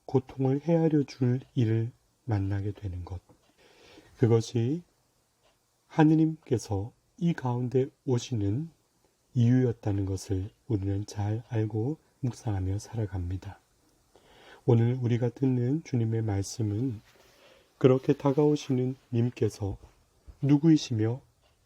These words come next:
어디서 오는가, 그리고 우리 가운데서 이루시는 하느님의 역사는 어떠한 것인가에 대한 이해를 도와주고 있고, 또 주님께서 우리 가운데서 무엇을 바라시는가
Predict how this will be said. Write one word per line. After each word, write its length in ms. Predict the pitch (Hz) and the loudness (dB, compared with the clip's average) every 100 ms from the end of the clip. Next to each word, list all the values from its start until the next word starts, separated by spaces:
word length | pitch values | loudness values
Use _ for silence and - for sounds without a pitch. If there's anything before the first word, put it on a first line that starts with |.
| _ | _
어디서 400 | 113 104 110 135 143 | 2 2 0 -2 -2
오는가, 560 | 120 104 98 95 95 - _ _ _ _ _ _ _ _ _ _ _ - | -2 -2 -4 -6 -8 -14 _ _ _ _ _ _ _ _ _ _ _ -2
그리고 460 | 127 123 135 180 _ _ _ _ _ | 2 2 2 0 _ _ _ _ _
우리 240 | 143 139 156 | 4 4 4
가운데서 680 | - 113 120 117 110 120 - | 2 0 0 -2 -2 -2 0
이루시는 580 | 165 151 160 - 120 147 - | 0 2 2 0 -2 -4 -4
하느님의 580 | - 175 165 165 165 113 | 0 2 2 2 0 -2
역사는 560 | 92 - 110 101 120 - | -4 -4 -4 -2 -6 -8
어떠한 480 | 104 - - 107 120 | -10 -8 -6 -6 -4
것인가에 540 | 117 - 113 101 98 | -6 -6 -6 -4 -4
대한 360 | 95 98 95 104 - _ - | -4 -4 -4 -8 -14 _ 2
이해를 460 | 127 123 139 143 151 _ _ _ | 2 4 2 0 -4 _ _ _
도와주고 520 | - 110 104 - 95 | -2 0 -2 -4 -2
있고, 400 | 92 - - 101 104 _ _ _ _ _ _ _ _ | -2 -4 -8 -8 -8 _ _ _ _ _ _ _ _
또 140 | - 113 | 0 0
주님께서 800 | - 135 147 - 151 - 135 160 - _ _ _ _ | 4 4 4 2 0 0 -4 -4 -10 _ _ _ _
우리 220 | 123 113 117 | -2 0 0
가운데서 680 | 110 107 104 104 110 110 131 | -2 -4 -4 -4 -4 -6 -6
무엇을 540 | 117 107 117 - 147 | -2 -2 -2 -2 -4
바라시는가 800 | - 113 107 - 104 95 95 92 | -2 -4 -4 -6 -6 -4 -6 -8